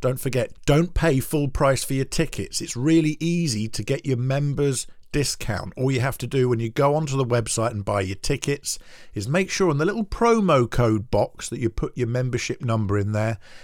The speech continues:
and click the apply button, and you'll notice that all the prices underneath change, and then you can book your tickets, enjoying the full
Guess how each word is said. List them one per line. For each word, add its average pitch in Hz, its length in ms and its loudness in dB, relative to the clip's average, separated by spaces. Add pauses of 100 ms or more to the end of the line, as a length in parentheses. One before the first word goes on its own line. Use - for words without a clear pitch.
and 107 220 -6
click 143 220 -4
the 120 120 0
apply 165 540 0
button, 107 480 -2 (160)
and 120 100 -2
you'll 120 140 -2
notice 127 400 -2
that - 200 -4
all 220 200 4
the 208 80 2
prices 170 420 0
underneath 135 480 -2
change, 87 600 -4 (280)
and 98 140 -2
then 95 80 -2
you 95 100 -6
can 101 140 -6
book 110 200 -2
your 101 100 -8
tickets, - 560 -8 (320)
enjoying 104 480 0
the 104 80 -2
full 117 340 -2